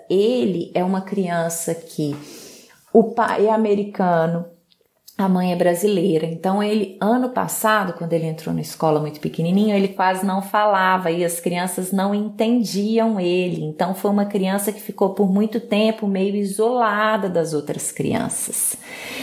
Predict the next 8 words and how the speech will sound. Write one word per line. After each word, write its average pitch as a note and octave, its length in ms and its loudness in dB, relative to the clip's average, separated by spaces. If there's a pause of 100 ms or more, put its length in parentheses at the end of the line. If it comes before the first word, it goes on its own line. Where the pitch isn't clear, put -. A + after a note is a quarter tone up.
(500)
num F#3 240 2
cantinho G#3 640 -2
da A3 160 2
sala, G3+ 420 0
por F#3+ 220 0
um G#3 240 0
desafio G#3+ 960 0
dele, G#3+ 560 2